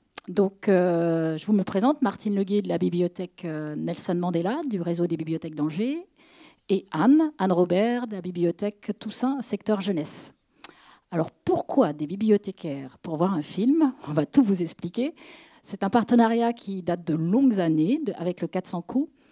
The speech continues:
où, euh, nous proposons une animation avec des centres de loisirs, donc soit des centres de loisirs, euh, maternels,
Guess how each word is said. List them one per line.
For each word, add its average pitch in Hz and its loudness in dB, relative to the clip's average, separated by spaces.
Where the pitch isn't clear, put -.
où, 220 2
euh, 160 4
nous 185 -2
proposons 220 -2
une 185 -4
animation 202 -2
avec 175 -2
des 165 -6
centres 233 -6
de 196 4
loisirs, 180 0
donc 165 -4
soit 208 -4
des 196 -4
centres 190 -6
de 175 0
loisirs, 175 -2
euh, 147 -2
maternels, 160 -2